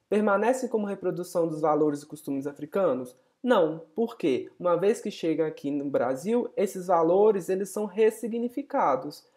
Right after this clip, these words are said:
Perdem relação com seu passado histórico? Não, o passado histórico continua, né? Ele mantém ali, ele é o ponto de partida. Derivam da inter-, da interação de valores africanos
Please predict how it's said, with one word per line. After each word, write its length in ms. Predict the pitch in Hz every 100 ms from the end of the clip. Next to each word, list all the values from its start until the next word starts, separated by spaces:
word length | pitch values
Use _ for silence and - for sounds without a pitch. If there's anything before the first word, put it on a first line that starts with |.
| _ _ _ -
Perdem 340 | 269 277 233
relação 540 | 214 196 170 170 180 175
com 140 | 175
seu 180 | 170 165
passado 440 | 156 160 160 143
histórico? 540 | - - 214 170 - - _ _
Não, 380 | 330 208 185 - -
o 100 | 160
passado 400 | 180 175 180 175
histórico 580 | 180 - 180 185 196 220
continua, 760 | 240 233 - 302 220 214 160
né? 260 | 147 190 208
Ele 140 | 175
mantém 640 | 185 220 254 - 202 214
ali, 320 | 196 165 214 - - -
ele 120 | 185
é 40 | 190
o 80 |
ponto 340 | 190 180 190 196
de 120 | -
partida. 720 | 285 285 - 208 165 131 - - _ _ _ _ _
Derivam 540 | 165 220 240 311 294
da 80 | 247
inter-, 340 | 240 233 - -
da 120 | 180
interação 580 | 196 202 190 196 190 180
de 120 | 175
valores 500 | 175 170 190 185 185
africanos 840 | 170 190 185 185 160 147 143 -